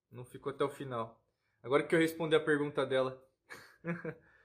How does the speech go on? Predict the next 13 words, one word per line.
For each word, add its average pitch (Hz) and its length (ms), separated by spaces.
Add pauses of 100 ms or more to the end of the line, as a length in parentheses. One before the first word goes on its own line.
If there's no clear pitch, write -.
(720)
É, 131 400
eu 185 200
acho 220 180
que 214 80
ela 190 100
tem, 185 520
é, 147 520
ela 147 200
perguntou 196 360
sobre 190 280
parcerias, 175 720
amigos 147 420
íntimos. 135 640